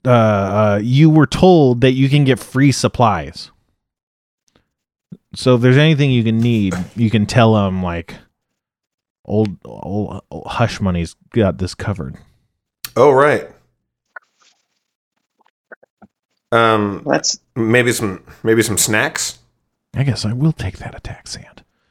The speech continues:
Speaker 1: Yeah, you
Speaker 2: Ooh.
Speaker 1: could pick up rations.
Speaker 2: Yeah, let's get rations.
Speaker 1: All right, you get seven days. No, you get fourteen days of rations, primarily preserved meat and bread,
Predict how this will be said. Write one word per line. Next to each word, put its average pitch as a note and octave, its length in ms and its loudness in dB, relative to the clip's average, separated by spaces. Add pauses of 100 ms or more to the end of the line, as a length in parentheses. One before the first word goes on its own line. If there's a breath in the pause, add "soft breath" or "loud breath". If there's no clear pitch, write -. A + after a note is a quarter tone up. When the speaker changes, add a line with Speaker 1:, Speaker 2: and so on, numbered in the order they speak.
(180)
Speaker 1:
Yeah, C3+ 120 0
you C#3 160 4
Speaker 2:
Ooh. - 20 -6
Speaker 1:
could D3 140 -4
pick D3 140 -2
up G2+ 160 -4
rations. F#2 540 -6 (360)
Speaker 2:
Yeah, G#2 140 -6
let's B2+ 100 -4
get D3+ 140 -2
rations. G#2+ 440 -8 (1300)
Speaker 1:
All G#2 140 -2
right, F#2+ 260 -2
you A2+ 120 -4
get A#2+ 380 2
seven D#3 460 0
days. C#3 440 4
No, B2 160 0
you A2+ 140 2
get A#2 140 2
fourteen D3+ 540 2
days B2+ 400 4
of G#2 160 0
rations, G#2+ 680 -2 (560)
primarily G#2+ 540 2
preserved G#2 520 0
meat A2 380 0
and G2 400 -2
bread, A2+ 500 2